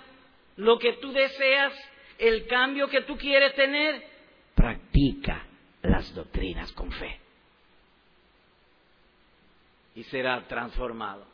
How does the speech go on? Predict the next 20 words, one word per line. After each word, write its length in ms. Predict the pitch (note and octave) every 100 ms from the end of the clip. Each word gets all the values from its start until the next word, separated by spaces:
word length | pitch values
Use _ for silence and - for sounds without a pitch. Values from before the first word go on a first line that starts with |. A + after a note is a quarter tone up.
| -
¿Por 240 | D#4 D#4+
qué? 360 | - F#3+ C3 - - - _ _ _ _ _ _ _ _ _ _ _ _ _ _ _ _ _ _ _ _ _ _ _ _ F#3+ - _ _ _ -
Porque 320 | D#3 - E3
viendo 400 | E3 F#3 F#3 F3
la 140 | D#3
gloria 480 | B2+ D3+ A#3 B3+ A#3
de 120 | F3
Dios, 320 | C3+ D3 C#3 - - - - - - _ _ _ _ _ -
somos 760 | - - - C#3+ B2 A#2 A2+ - - - _ -
transformados. 760 | B2 B2 - A#2+ A2+ F#2+ F#2+ F#2
¿Y 120 | B3
qué 160 | A#3 D#4+
es 100 | -
la 140 | D#4
gloria 300 | D4+ A#3+ B3
de 140 | C#4+ D#4+
Dios? 500 | E4 E4+ G#3 - - - _ _
Hacer 340 | G2+ G#2 A#2+ G2
su 160 | F#2
voluntad. 500 | F#2 F#2+ F#2+ F2+ E2